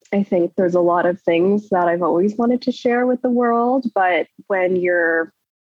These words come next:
when you have unconventional opinions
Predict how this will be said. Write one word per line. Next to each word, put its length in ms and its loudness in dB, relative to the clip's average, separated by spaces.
when 240 -2
you 80 2
have 400 -2
unconventional 2000 0
opinions 1040 0